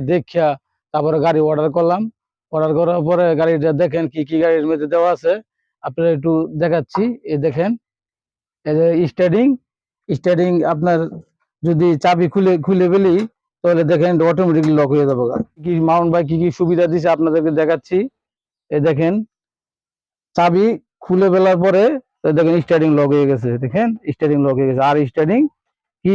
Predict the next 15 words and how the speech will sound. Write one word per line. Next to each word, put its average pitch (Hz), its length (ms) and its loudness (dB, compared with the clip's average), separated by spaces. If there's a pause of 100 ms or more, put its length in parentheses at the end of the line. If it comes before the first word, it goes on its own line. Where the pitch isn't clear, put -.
(160)
চোরাচুরি 180 440 2
করে 170 180 2
নিতে 160 240 0
পারবেন 131 280 0
না, 113 60 -4 (320)
এটার 160 220 2
মধ্যে 175 220 2 (100)
সেই 180 200 2
সিস্টেম 156 280 0
না। 147 40 4 (100)
অটোর 185 260 0
মাঝে 202 220 2 (420)
চুরি 196 200 0
করে 202 200 2
নিতে 208 160 0